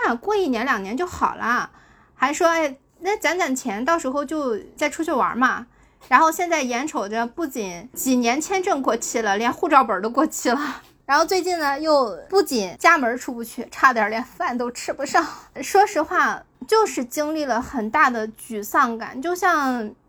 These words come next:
那个米兰昆德拉写的说，就是我的生活就像是一场玩笑，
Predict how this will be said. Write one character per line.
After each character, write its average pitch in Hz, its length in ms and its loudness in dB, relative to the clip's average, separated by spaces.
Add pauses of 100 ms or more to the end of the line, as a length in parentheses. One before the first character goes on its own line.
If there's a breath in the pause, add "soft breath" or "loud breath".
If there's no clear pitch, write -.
(280)
那 262 240 0
个 220 300 2
米 247 120 0
兰 240 180 0
昆 285 140 -4
德 277 60 -2
拉 269 220 2
写 240 240 -6
的 220 160 -2
说， 254 260 -6
就 392 160 -2
是 320 360 0
我 233 180 0
的 220 140 -2
生 359 280 2
活 220 280 -2
就 247 200 -2
像 247 280 0
是 254 200 -6
一 262 160 -6
场 196 400 -4
玩 190 320 -2
笑， 220 440 -2